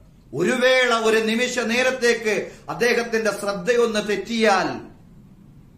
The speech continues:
മനുഷ്യന്റെ മരണം, മനുഷ്യന്റെ നാശം അതോടുകൂടി സംഭവിക്കുകയാണ്. റബ്ബിന്റെ കാരുണ്യം കൊണ്ട് മാത്രമാണ് നമ്മൾ രക്ഷപ്പെടുന്നത്.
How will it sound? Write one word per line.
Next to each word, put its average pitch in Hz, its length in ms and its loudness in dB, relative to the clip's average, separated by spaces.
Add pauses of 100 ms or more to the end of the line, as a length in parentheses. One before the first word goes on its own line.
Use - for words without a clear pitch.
(140)
മനുഷ്യന്റെ 160 880 -8 (640)
മരണം, 151 720 -4 (340)
മനുഷ്യന്റെ 190 560 -4
നാശം 180 640 -6 (300)
അതോടുകൂടി 160 720 -4
സംഭവിക്കുകയാണ്. 147 1080 -12 (560)
റബ്ബിന്റെ 233 440 0
കാരുണ്യം 247 560 -2
കൊണ്ട് 247 180 0
മാത്രമാണ് 262 800 0
നമ്മൾ 277 200 0
രക്ഷപ്പെടുന്നത്. 294 760 -4